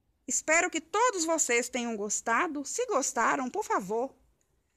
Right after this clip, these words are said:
não deixe de deixar o seu joinha do canal. Por favor, se inscrevam se você não é inscrito.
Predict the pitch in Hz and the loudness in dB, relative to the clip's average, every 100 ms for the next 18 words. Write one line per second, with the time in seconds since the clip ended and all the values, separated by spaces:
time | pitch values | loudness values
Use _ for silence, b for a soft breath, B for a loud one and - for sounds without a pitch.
0 | _ - 392 427 262 277 285 220 214 208 | _ -6 -2 0 2 2 0 -2 -4 -2
1 | - 180 - 349 392 339 294 269 277 240 | 0 0 0 0 0 2 2 0 -4 -4
2 | 240 196 185 185 208 226 214 _ - - | -4 -4 -2 -2 -2 -4 -8 _ -16 -6
3 | 427 349 262 233 262 262 349 - - 277 | -2 0 0 2 0 0 -4 -4 -2 0
4 | 330 302 269 - 254 233 226 226 226 294 | 0 -2 -6 -6 -4 -4 -4 -2 -2 -2
5 | 427 302 233 214 - - 220 - - 339 | -2 0 -2 -4 -8 -8 -6 -6 -8 -12